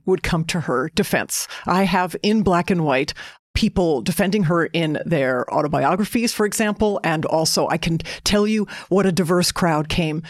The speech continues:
to her funeral. Um, I used to lose sleep over some of these stereotypes that she rattled off in an unfiltered way. I used to lie awake thinking, "How can I write about someone who's not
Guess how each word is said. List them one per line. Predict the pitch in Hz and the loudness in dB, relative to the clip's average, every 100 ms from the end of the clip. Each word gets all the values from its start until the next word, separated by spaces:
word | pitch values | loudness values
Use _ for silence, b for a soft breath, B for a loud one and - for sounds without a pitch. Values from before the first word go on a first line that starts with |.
| B | B
to | - 160 | 0 0
her | 139 143 143 - B B | 2 2 0 -2 B B
funeral. | - - 180 147 143 127 120 - B B | -8 -2 0 0 2 2 0 -4 B B
Um, | - 202 202 - | 0 2 2 0
I | - | 0
used | 214 202 269 370 - | 0 0 0 0 0
to | 277 | 0
lose | 185 202 208 196 - | 2 0 2 0 -2
sleep | - - 240 135 - - B B | -2 0 0 -2 -8 -10 B B
over | 170 151 156 139 | 0 0 0 0
some | 156 175 | 0 0
of | 160 | -2
these | 160 151 | 0 -2
stereotypes | - 156 160 147 - 143 - - | 0 2 2 2 0 -2 -2 -6
that | - 156 - - - | -2 -2 -2 -8 -4
she | - 190 | -2 -2
rattled | 165 127 175 165 170 | -2 0 0 2 2
off | 143 - | 2 0
in | 151 | -2
an | 156 - | -4 -2
unfiltered | 180 - 165 160 143 | -4 -2 -2 -2 -4
way. | 156 131 110 139 B B | 0 0 0 -2 B B
I | 202 | 0
used | 208 208 | 0 0
to | - | 2
lie | 208 190 | 2 4
awake | 180 160 160 | 2 2 0
thinking, | - 180 165 151 160 B | -2 -4 -2 -4 -4 B
"How | B - 202 | B 0 0
can | - 214 196 | 0 0 0
I | 175 | 0
write | 160 175 185 | 2 2 2
about | 175 147 147 - | 0 0 0 0
someone | 170 156 143 156 | 0 0 0 0
who's | 180 160 | 0 0
not | 160 156 | 0 0